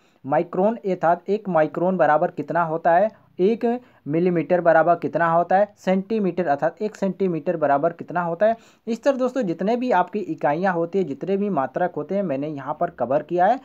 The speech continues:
जो कि आपको परीक्षा में इस तरह के यदि आपसे पूछ दिया जाए क्वेश्चन तो आप आसानी से लिख सकते हैं। और इससे संबंधित बहुत सारे सवाल भी पूछे जाते हैं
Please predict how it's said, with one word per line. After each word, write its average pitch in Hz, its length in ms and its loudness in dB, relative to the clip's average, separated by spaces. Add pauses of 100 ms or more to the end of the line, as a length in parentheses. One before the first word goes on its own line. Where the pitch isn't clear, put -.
(300)
जो 175 140 2
कि 240 200 -2
आपको 160 400 0
परीक्षा 156 400 -2
में 196 120 2
इस 165 180 -6
तरह 160 180 2
के 165 140 -4
यदि 143 240 -2
आपसे 147 280 0
पूछ 190 260 -4
दिया 190 260 2
जाए 165 180 2
क्वेश्चन 185 500 -2 (240)
तो 254 80 -2
आप 185 300 0
आसानी 165 340 0
से 185 140 -4
लिख 165 180 -2
सकते 185 280 -4
हैं। 226 100 -2
और 151 260 0
इससे 254 180 -10
संबंधित 196 500 -2
बहुत 139 300 -12
सारे 196 200 2
सवाल 160 380 0
भी 208 120 -6
पूछे 175 260 -6
जाते 156 280 2
हैं 247 120 -4